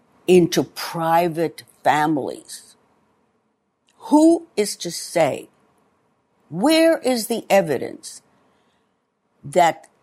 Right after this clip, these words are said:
government knows best for what's for your child? There is no such thing. It's only if you give in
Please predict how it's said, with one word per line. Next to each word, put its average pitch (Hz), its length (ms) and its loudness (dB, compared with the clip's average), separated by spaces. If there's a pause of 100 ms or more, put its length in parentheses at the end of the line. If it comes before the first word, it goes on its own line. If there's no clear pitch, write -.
government 202 680 0
knows 170 420 2
best - 640 -4 (300)
for 156 160 0
what's 147 560 -2
for 139 120 -4
your 151 280 0
child? - 720 -16 (1300)
There 220 200 4
is 233 300 2
no 165 200 4
such - 400 -6
thing. - 240 -18 (1120)
It's - 280 -8
only 247 380 0
if 185 220 -4
you 180 100 -4
give 160 260 -4
in 196 360 -4